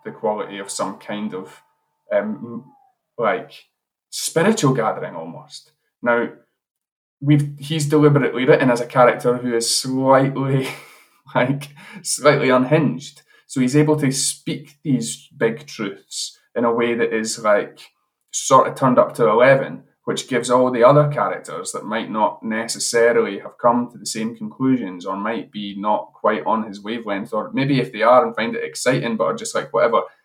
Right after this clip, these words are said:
it gives him, everyone else, the opportunity to undercut him a little bit, take the piss a little bit,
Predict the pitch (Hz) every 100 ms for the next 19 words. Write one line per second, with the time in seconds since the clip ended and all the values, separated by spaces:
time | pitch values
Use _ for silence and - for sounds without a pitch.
0 | _ - 131 123 127 113 110 110 110 120
1 | 151 120 - - 120 95 - 120 233 -
2 | 151 151 156 165 151 175 180 - _ -
3 | 135 - 151 156 170 160 156 190